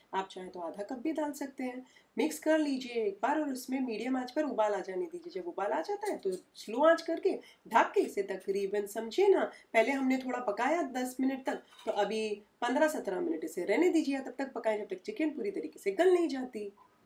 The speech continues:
चलिए, पन्द्रह सोलह मिनट हो चुके हैं। आप देख सकते हैं हल्की हल्की जो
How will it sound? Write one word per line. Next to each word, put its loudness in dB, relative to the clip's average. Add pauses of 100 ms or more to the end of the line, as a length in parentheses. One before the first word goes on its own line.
(200)
चलिए, -2
पन्द्रह 0
सोलह -2
मिनट -4 (120)
हो 0
चुके -6
हैं। -4
आप -6
देख -6
सकते -8
हैं -8
हल्की -2
हल्की -6
जो -4